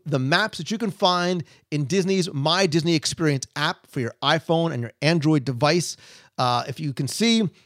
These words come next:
like, uh, um, uh, in the inside the maps here, the park maps are on the left inside. It's no longer a fold up and fold out kind of a map. There's a legend on the right-hand side. There's also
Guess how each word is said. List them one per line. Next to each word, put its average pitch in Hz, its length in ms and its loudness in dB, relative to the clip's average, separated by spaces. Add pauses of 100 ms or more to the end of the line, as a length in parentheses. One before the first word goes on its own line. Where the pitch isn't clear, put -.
(140)
like, 151 160 4
uh, 147 260 4
um, 127 460 0
uh, 113 380 -8 (160)
in 170 180 4
the 160 140 -2
inside 202 320 2
the 185 60 -2
maps 185 260 0
here, 196 260 0 (280)
the 151 100 -2
park 226 340 -2
maps 220 400 0
are 165 60 4
on 151 80 4
the 143 80 0
left 160 340 0
inside. 180 480 2
It's 139 140 -8
no 170 120 4
longer 175 280 2
a 131 40 0
fold 185 460 2
up 196 180 0
and 143 140 -6
fold 180 340 2 (120)
out 190 200 2
kind 180 200 0
of 160 40 4
a 156 60 2
map. 170 320 0 (280)
There's 139 120 0
a 135 60 6
legend 160 500 2
on 147 140 2
the 135 100 4
right-hand 160 400 2
side. 165 500 2 (600)
There's 147 180 0
also 233 480 2